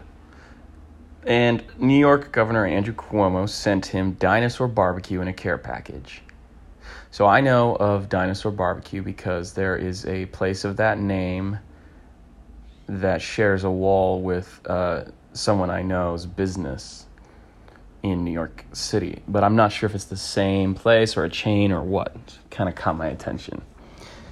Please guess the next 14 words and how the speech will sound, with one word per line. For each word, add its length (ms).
The 100
care 260
package 640
had 420
me 140
thinking 580
about 480
how 220
politics 760
is 460
a 460
highly 580
managed 760
f-, 760